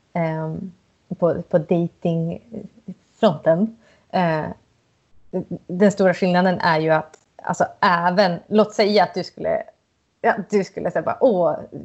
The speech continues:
projekt ändra personlighet." Alltså, nu vet jag inte hur långt man kan göra det. <laughs> Men, men rent hypotetiskt, om du skulle ändra din, din personlighet till att bli mindre nördig och typ bli jättevältränad och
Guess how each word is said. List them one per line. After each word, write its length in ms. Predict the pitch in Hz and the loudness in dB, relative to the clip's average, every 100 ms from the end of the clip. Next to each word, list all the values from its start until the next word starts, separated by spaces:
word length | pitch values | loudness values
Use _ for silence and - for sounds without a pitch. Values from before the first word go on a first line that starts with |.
| - | -4
projekt 580 | 214 220 220 - _ - | -4 0 -4 -4 _ -4
ändra 320 | 220 196 196 | -2 2 0
personlighet." 840 | 202 214 262 208 165 175 - _ - | 0 -4 -2 -2 -2 -6 -8 _ -6
Alltså, 180 | 180 | 0
nu 180 | 190 185 | 2 2
vet 240 | 170 180 180 | 2 0 0
jag 80 | |
inte 140 | 165 175 | -4 -4
hur 340 | 175 175 165 | -4 -4 -4
långt 360 | 165 165 170 - | 0 -2 -2 -6
man 120 | 165 | -4
kan 160 | - 180 | -2 2
göra 360 | 196 175 208 | 4 6 4
det. 200 | - - - - | 2 -2 -2 2
<laughs> 260 | 311 254 240 - - - | 2 2 -6 -14 -20 -2
Men, 400 | 277 269 226 226 | 2 2 2 0
men 200 | 254 240 220 220 - | 2 2 -2 -6 -6
rent 460 | 233 277 214 214 | -2 0 0 -2
hypotetiskt, 840 | 220 208 - 202 - - - _ _ _ _ | -6 -6 -4 -4 -4 -20 -20 _ _ _ _
om 140 | - 202 | -2 -2
du 80 | |
skulle 180 | 185 185 | -2 -4
ändra 360 | - 180 170 170 - | -4 -4 -4 -6 -6
din, 280 | 170 165 - | -8 -8 -14
din 320 | - 185 175 | -10 -6 -6
personlighet 680 | 170 185 - 180 160 165 160 | -4 -6 -4 -4 -4 -4 -6
till 160 | - 165 | -8 -8
att 220 | 160 - | -8 -10
bli 360 | 160 160 160 - | -12 -8 -8 -8
mindre 380 | - 170 165 170 | -8 -6 -4 -4
nördig 580 | 175 170 160 160 170 160 | -2 -2 -2 -4 -6 -6
och 300 | 160 - - | -8 -10 -20
typ 320 | - 156 - | -6 -6 -6
bli 480 | 160 156 165 160 165 - | -10 -4 -2 -2 -4 -4
jättevältränad 1300 | 170 180 _ 170 160 175 170 - 175 170 170 - | -6 -6 _ -2 0 0 0 2 2 2 -4 -6
och 160 | - - | -8 -12